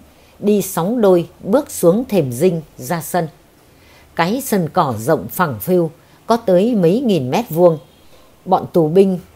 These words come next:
đã bị tước vũ khí ngồi xếp hàng ở giữa sân. Chúng tôi thả từng bước một về phía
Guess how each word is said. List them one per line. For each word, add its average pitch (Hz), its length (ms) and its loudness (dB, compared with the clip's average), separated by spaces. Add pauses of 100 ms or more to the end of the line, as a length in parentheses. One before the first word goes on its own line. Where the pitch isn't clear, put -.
đã 175 320 -2
bị 190 280 0
tước 262 200 4
vũ 175 220 2
khí 214 540 -2
ngồi 156 320 4
xếp 285 260 -4
hàng 160 280 -4
ở 139 240 -2
giữa 127 240 -4
sân. 175 320 -2 (540)
Chúng 208 200 0
tôi 185 400 0 (280)
thả 147 320 -6
từng 139 260 -2
bước 277 240 0
một 151 260 -2 (220)
về 135 340 0
phía 156 380 -2